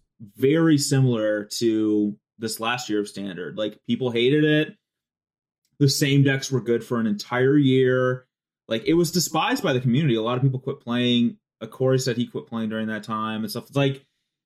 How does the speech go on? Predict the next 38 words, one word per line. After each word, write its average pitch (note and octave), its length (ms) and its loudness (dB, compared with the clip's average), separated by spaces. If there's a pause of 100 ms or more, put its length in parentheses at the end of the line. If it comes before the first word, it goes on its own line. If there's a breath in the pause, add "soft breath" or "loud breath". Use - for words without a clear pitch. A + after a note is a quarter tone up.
(580)
and, D3 260 0
and C#3+ 140 4
now C#3+ 280 2
we D3+ 100 6
look C#3 200 2
back C#3 220 -2
on B2 180 2
it B2 40 0
and B2 80 -4
we're C3+ 60 0
like, C#3+ 160 0
"Oh A#3+ 120 0
yeah, G#3+ 220 2
that C3 160 0
was, D#3+ 160 0
like, A2+ 220 -2
that C#3 160 -2
was E3 120 -2
actually F3+ 300 0
a F#3+ 40 2
solid G3+ 440 -4
format," G3+ 480 0
and G#2+ 100 -8
stuff. A#2 240 -6
It's A#2 100 -8
like, A#2 140 -6
that's F3+ 220 -4
kinda A#3+ 180 -2
how D3 160 0
I A#2 60 -2
feel A#2 240 -2
about A2 280 -4
this A2 180 -8
last A2 340 -6
year, G#2+ 320 -2
where G#2+ 160 -2
it's G#2 120 -6
like, A2 300 -4